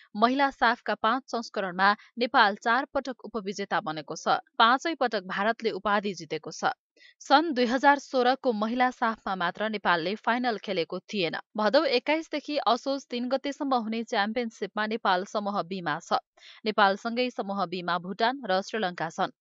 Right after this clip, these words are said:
यस्तै समूह एमा साबिक विजेता भारत, बङ्गलादेश, मालदिप्स र पाकिस्तान छन्। नेपालले आफ्नो दोस्रो तथा समूह चरणको अन्तिम खेल भदौ अट्ठाइस गते श्रीलङ्कासँग खेल्नेछ।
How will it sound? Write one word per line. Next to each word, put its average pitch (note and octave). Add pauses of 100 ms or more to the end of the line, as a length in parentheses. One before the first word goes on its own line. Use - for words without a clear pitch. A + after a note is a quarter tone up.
(140)
यस्तै A#3 (220)
समूह C#4+
एमा G3+
साबिक A3+
विजेता F#3
भारत, F#3+ (120)
बङ्गलादेश, F3+
मालदिप्स F#3+
र G3+
पाकिस्तान F#3+
छन्। - (400)
नेपालले F#3
आफ्नो A3+
दोस्रो B3
तथा A#3+
समूह B3+
चरणको A3+
अन्तिम B3+
खेल A3 (260)
भदौ G#3+
अट्ठाइस A#3+
गते G#3
श्रीलङ्कासँग G#3
खेल्नेछ। E3+